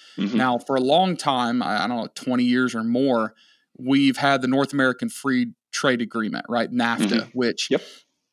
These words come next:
Speaker 2: in very simple terms made it a lot easier for me as someone in America to bring something in from Latin America with little to no duties, tariffs, regulations. Like, it was easy to bring it in.
Speaker 1: Mm-hmm.
Speaker 2: However,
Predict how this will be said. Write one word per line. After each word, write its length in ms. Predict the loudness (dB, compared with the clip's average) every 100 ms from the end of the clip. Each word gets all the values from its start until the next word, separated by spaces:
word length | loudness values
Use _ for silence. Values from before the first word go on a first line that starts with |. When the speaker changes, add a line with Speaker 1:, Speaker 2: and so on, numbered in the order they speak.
| _ _ -10 -4
Speaker 2:
in 160 | -4
very 560 | -4 -6 0 4 4 4
simple 420 | 4 2 0 -4
terms 560 | -2 0 2 2 0 -2 _ _ _ -4
made 340 | 0 4 4
it 180 | 4 2 0
a 60 | 2
lot 300 | 6 6 4
easier 440 | -2 -2 0 -2
for 180 | 0 -2
me 320 | 2 4 4
as 140 | 2
someone 260 | 2 2 2
in 80 | 2
America 520 | 2 2 2 0 -2
to 80 | -4
bring 300 | -2 0 0
something 400 | 2 0 0 0
in 240 | 2 2 0
from 500 | 0 0 2 0 -2
Latin 360 | 0 2 2 2
America 640 | 0 0 -2 -2 0 0 -4 _ _ _
with 420 | 2 4 4 0 -8
little 380 | -2 4 4 4
to 180 | 2 -2
no 520 | 2 2 4 4 0
duties, 500 | 0 2 4 2 0
tariffs, 500 | 0 0 2 0 0
regulations. 560 | -2 0 0 0 -2 -6
Like, 160 | -6
it 60 | -4
was 100 | -4
easy 300 | 0 2 2
to 80 | 0
bring 240 | 2 2
it 80 | 0
in. 180 | -2 -8 _ _ _ -2
Speaker 1:
Mm-hmm. 220 | -2 2
Speaker 2:
However, 760 | 4 4 6 4 0 -6 -10